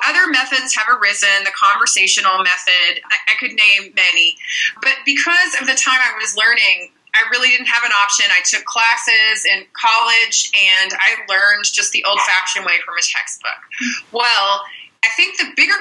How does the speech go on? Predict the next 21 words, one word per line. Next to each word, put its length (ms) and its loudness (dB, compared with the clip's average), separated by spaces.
question 420 0
isn't 360 -2
necessarily 960 2
how 260 2
you're 260 0
learning 300 2
it, 160 0
but 120 0
how 260 0
you 300 -2
try 320 2
to 80 -2
keep 380 -2
up 160 -2
with 180 -4
it 220 2
and 100 0
expand 540 0
on 100 0
your 100 2
knowledge. 640 2